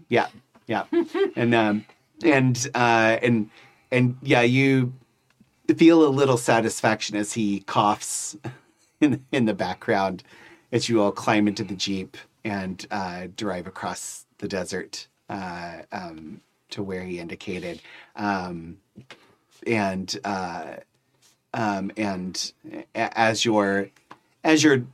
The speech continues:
Speaker 1: driving along the gully, you see the plume of, uh, dust from all the, the cars streaming towards, uh, down the gravel road,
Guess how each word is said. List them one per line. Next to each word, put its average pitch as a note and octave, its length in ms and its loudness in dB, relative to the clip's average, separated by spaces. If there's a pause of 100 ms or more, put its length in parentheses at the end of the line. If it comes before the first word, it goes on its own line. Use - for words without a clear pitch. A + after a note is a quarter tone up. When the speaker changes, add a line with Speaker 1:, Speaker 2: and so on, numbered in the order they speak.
(100)
Speaker 1:
driving B2 400 4
along A2+ 300 6
the A2 80 0
gully, G#2+ 340 4
you A2 180 2
see A#2 240 -2
the G#2 120 -2
plume G#2+ 480 2
of, G2 420 -4
uh, G2+ 240 -2
dust G2 560 -4 (140)
from G#2 400 -4
all F#2+ 240 -4
the, F#2 260 -8 (180)
the A2+ 140 -8
cars F2+ 560 -6
streaming F#2 480 -6
towards, - 580 -8
uh, G#2+ 100 -6
down G2 200 -4
the F2 80 -10
gravel E2+ 360 -12
road, E2 440 -12